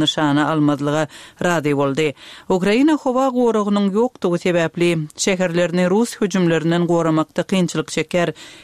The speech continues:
Zelenski gije bolan howa hüjümleriniň ýene bir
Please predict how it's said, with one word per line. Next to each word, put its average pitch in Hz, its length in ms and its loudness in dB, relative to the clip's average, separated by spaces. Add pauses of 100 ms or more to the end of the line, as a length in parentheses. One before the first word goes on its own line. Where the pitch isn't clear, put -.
Zelenski 208 600 0
gije 190 300 2
bolan 190 240 0
howa 175 340 0
hüjümleriniň 170 600 0
ýene 180 300 0
bir 175 140 -2